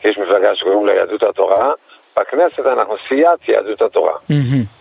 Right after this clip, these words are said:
Speaker 1: ב', אני לא יודע על ההודעה שאתה מדבר עליה, אבל בסוף אני יודע שגם מאגודת ישראל וגם מדגל התורה הצביעו אתמול בעד הארבעים חתימות,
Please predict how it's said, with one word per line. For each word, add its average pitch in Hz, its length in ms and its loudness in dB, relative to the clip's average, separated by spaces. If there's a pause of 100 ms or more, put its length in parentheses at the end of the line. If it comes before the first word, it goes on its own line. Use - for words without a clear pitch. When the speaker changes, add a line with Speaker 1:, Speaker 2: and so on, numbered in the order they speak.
(680)
Speaker 1:
ב', 127 40 2 (760)
אני 110 140 -2
לא 123 80 2
יודע 123 180 2 (160)
על 110 100 0
ההודעה 110 400 2
שאתה - 120 -4
מדבר 120 280 2
עליה, 123 580 4
אבל 110 300 2 (140)
בסוף 160 380 0
אני 160 120 2
יודע 135 300 4
שגם 131 400 0
מאגודת 123 360 2 (160)
ישראל 107 320 0
וגם 117 260 2
מדגל 127 340 2
התורה 110 400 4 (600)
הצביעו 143 480 0
אתמול 151 300 0
בעד 160 400 2
הארבעים 123 920 2
חתימות, 113 440 -2